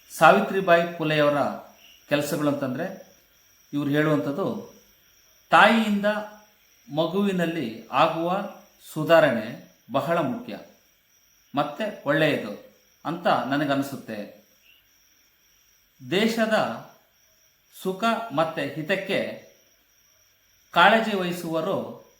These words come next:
ಖಂಡಿತವಾಗಿಯೂ ಸ್ತ್ರೀಯರನ್ನ ಮತ್ತೆ ಅವರ ಸ್ಥಿತಿಗತಿಗಳನ್ನ ಗಮನ ಹರಿಸ್ತಾರೆ" ಅಂತ ಅಂತಾರೆ. ದೇಶದ ಪ್ರಗತಿ ಆಗ್ಬೇಕಾದ್ರೆ ಸ್ತ್ರೀಯರ ಜ್ಞಾನ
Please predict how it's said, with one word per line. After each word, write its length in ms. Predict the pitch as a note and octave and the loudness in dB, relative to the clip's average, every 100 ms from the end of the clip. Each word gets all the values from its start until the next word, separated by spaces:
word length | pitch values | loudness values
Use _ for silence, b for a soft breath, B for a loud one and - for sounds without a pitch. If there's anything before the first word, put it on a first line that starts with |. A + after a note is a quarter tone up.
| _ _ _ | _ _ _
ಖಂಡಿತವಾಗಿಯೂ 880 | E3 G3+ G#3 A3+ G#3 F3+ E3 G#3 A3+ - - _ _ _ _ _ _ _ _ _ _ _ _ - | -4 -2 -2 -2 0 0 -2 -6 -8 -12 -20 _ _ _ _ _ _ _ _ _ _ _ _ -18
ಸ್ತ್ರೀಯರನ್ನ 540 | - G#3 A3 F#3 E3+ F3+ A#2 - - _ _ _ - | -6 -2 0 0 0 -2 -4 -8 -20 _ _ _ -8
ಮತ್ತೆ 200 | D#3 F3 | -4 -2
ಅವರ 200 | D3 D#3 | -2 -2
ಸ್ಥಿತಿಗತಿಗಳನ್ನ 880 | - G#3 G#3 A3 F#3+ E3 C#3 C3 C3+ G#2+ - _ - A2+ | -6 -10 -8 -6 -4 -4 -4 -4 -6 -10 -16 _ -16 -4
ಗಮನ 360 | D#3 E3+ D#3 | -2 0 0
ಹರಿಸ್ತಾರೆ" 440 | C3+ - - A#2 A2+ | 0 -6 -8 -6 -6
ಅಂತ 160 | A2+ | -6
ಅಂತಾರೆ. 440 | D3+ A2+ G2+ - - _ _ _ _ _ _ _ _ _ _ _ _ C3+ C3 | -6 -6 -10 -16 -20 _ _ _ _ _ _ _ _ _ _ _ _ -10 -2
ದೇಶದ 380 | A3 A3+ A#3 A3+ G#3 | 0 0 0 0 0
ಪ್ರಗತಿ 360 | - E3+ G3 G3+ | 0 0 0 0
ಆಗ್ಬೇಕಾದ್ರೆ 840 | D#3 D#3 - D3 F3+ B2 G#2+ - - _ _ _ _ _ _ - | -2 -2 -2 -2 -2 -2 -4 -12 -20 _ _ _ _ _ _ -20
ಸ್ತ್ರೀಯರ 420 | - F#3+ A3+ A3 G#3 - | -12 -4 0 2 0 -2
ಜ್ಞಾನ 260 | D#3 E3 | 0 2